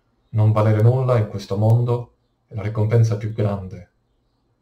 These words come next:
che esista ed è l'unica via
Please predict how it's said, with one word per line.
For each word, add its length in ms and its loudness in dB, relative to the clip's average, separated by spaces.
che 160 -2
esista 640 -8
ed 140 -2
è 40 4
l'unica 320 0
via 420 -4